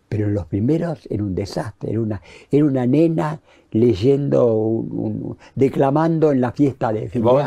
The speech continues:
Speaker 2: decís que el poder la fue como cincelando.
Speaker 1: Cincelando.
Speaker 2: Ahora, en este, eh, discurso que, que está bien dicho y es elocuente,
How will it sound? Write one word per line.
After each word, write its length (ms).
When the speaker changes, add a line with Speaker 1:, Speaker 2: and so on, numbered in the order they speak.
Speaker 2:
decís 160
que 80
el 140
poder 280
la 160
fue 220
como 760
cincelando. 920
Speaker 1:
Cincelando. 560
Speaker 2:
Ahora, 380
en 160
este, 580
eh, 60
discurso 580
que, 540
que 80
está 300
bien 260
dicho 400
y 40
es 120
elocuente, 640